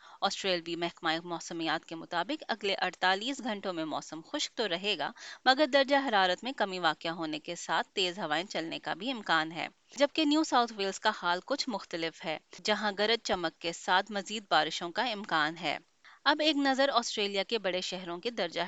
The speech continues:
حرارت پر۔ سڈنی میں بارش کے ساتھ موسم سرد رہے گا، جس سے درجہ حرارت میں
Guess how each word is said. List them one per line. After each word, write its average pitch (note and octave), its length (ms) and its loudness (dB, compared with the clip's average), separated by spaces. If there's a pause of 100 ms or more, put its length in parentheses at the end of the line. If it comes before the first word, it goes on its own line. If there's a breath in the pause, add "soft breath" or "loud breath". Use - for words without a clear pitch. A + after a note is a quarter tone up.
حرارت - 420 -4
پر۔ - 120 -6 (880 loud breath)
سڈنی E4 340 2
میں G4+ 120 -2
بارش A3+ 400 4
کے G#3 100 -2
ساتھ F#3 340 0
موسم F#3 320 -6
سرد D4 340 0
رہے F3 320 2
گا، F#3 160 0
جس A#3+ 160 -6
سے - 140 -6
درجہ A#3+ 320 0 (140)
حرارت F3 360 -2
میں A#3+ 80 -4